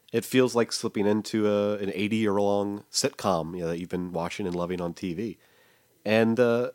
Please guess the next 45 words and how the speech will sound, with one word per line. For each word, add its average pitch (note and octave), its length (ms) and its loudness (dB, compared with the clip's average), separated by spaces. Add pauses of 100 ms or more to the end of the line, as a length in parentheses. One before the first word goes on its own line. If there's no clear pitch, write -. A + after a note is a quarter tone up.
(100)
also G#3 260 4
because G3 340 2
these G3+ 140 -4
characters C#3+ 540 0
are, G2 180 -2
are F#2 180 -2
so, B2 800 4 (880)
so C#3 480 2
i-, G#2 460 0
iconic A#2+ 420 2
and G2 100 -4
so A2+ 160 0
re-, G#2 200 0
resilient G2+ 800 0
that F2+ 280 -4
you A2+ 120 -4
can A#2 120 -4
kind F3+ 180 0
of D#3 100 0
put - 200 -6
them C3 140 4
in A2 80 0
different G2 320 -6
situations G#2 960 -4 (420)
and, G#2+ 640 4
uh, G2+ 320 -4
have G2+ 340 -8
just A2+ 220 -6
as A2 140 -8
much A2 180 -2
enjoyment G2+ 420 0
out D3+ 120 0
of F3 100 0
it. F3+ 80 -4
So, B2 460 2
uh, E2 160 -12
there's A2+ 300 2
been A#2+ 120 6
Archie G#2 300 2
horror F#3 300 2
comics, E2 420 -2
there's F#2 180 -6
Archie - 300 -6
sci-fi C3 500 -2
comics, - 540 -8